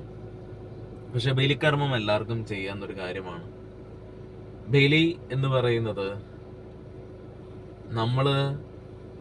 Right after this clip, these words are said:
അവർക്ക് വേണ്ടി ചെയ്യുന്നതിനുപരി തന്നെ അത് തന്നെയാണ് നമ്മളിരിക്കുന്നത്. നമ്മുടെ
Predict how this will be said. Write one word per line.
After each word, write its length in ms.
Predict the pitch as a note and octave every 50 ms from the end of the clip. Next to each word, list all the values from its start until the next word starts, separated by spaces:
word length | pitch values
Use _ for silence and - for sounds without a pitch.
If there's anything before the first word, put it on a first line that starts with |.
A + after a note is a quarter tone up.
| - - - - - - - -
അവർക്ക് 400 | A2+ A2 B2+ B2+ B2+ A#2+ - - C#3+ C#3+
വേണ്ടി 340 | C#3+ C#3 C#3 C3+ C3+ C#3 C#3 C3 - - - - - - - - - - -
ചെയ്യുന്നതിനുപരി 800 | - B2+ B2 B2 B2 A#2+ B2 A#2+ B2 A#2+ A2+ G#2 G2 G#2 G#2 A2 G#2
തന്നെ 200 | G2 G2 F#2 F2+ - -
അത് 120 | F#2+ F#2 G#2 G#2+
തന്നെയാണ് 320 | A2 G#2 G#2+ G#2 G#2 G#2 G2+ G2
നമ്മളിരിക്കുന്നത്. 720 | F#2+ F#2+ F#2 F2+ F#2 F2+ F2 F2 - F2+ F2 F2 E2 D#2+ D#2 D#2 - - - - - - - - - - - - - - - A#2
നമ്മുടെ 280 | C3 C#3+ D3+ D#3+ E3+ F3